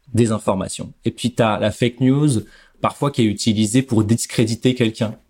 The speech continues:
par exemple. Donc, euh, c'est typiquement ce que fait souvent, euh, euh, Donald Trump aux États-Unis. Une information sort dans les médias, euh, c'est le travail de journalistes qui ont travaillé, euh,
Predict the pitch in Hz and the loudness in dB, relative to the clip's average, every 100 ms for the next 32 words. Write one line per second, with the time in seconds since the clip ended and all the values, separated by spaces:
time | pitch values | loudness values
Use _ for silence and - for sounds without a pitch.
0 | _ 98 92 92 - 117 - 101 98 98 | _ -4 -4 -4 -8 -10 -2 0 0 2
1 | 104 92 90 98 - - - 113 - 98 | 0 0 0 -4 0 -2 2 0 0 -2
2 | - 107 104 92 104 107 92 90 - - | -2 0 0 2 2 2 2 0 -8 -20
3 | _ - 92 92 98 98 92 - 104 101 | _ -8 -2 0 2 2 0 0 0 0
4 | 98 87 90 95 92 98 101 123 131 - | 0 0 2 2 2 2 4 4 0 -6
5 | _ _ 117 113 120 123 107 101 - 107 | _ _ 2 2 2 0 0 -4 -4 -8
6 | - 120 117 98 95 92 95 90 107 131 | -2 2 2 2 0 2 2 2 0 0
7 | 147 151 95 92 95 - - 104 104 107 | -4 -4 -4 -2 -4 -6 -2 2 2 0
8 | - 101 107 104 95 101 98 98 104 - | -2 0 2 2 2 2 2 2 0 -2
9 | - 92 - 92 92 92 104 107 98 | -8 -8 -2 0 2 2 4 2 0